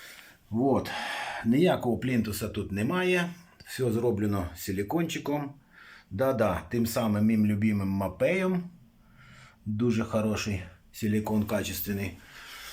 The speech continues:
От. Ламінат без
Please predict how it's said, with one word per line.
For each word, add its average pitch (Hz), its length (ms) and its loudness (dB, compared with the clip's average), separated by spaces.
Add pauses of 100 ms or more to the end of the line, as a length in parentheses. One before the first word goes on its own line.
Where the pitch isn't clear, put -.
(1160)
От. 110 420 0 (360)
Ламінат 131 540 0 (800)
без 117 560 0